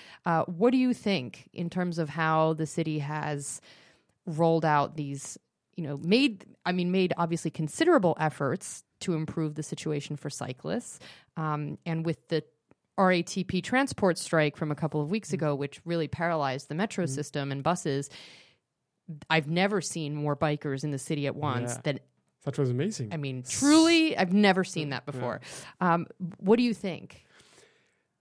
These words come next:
Speaker 2: First of all, what I think is that I started riding my bicycle thirteen years ago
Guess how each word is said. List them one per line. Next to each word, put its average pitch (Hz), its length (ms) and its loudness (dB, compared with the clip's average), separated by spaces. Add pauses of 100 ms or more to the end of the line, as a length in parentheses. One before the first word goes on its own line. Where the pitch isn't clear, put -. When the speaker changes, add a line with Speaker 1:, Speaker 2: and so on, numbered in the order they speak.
Speaker 2:
First 233 280 0
of 147 80 -4
all, 135 60 2
what 139 180 2
I 143 120 0
think 160 260 -4
is 117 80 -2
that 123 160 -6
I 131 100 0
started 170 380 -2
riding 139 300 2
my 127 120 -2
bicycle 131 540 -6
thirteen 139 360 -4
years 131 160 -4
ago 135 320 -4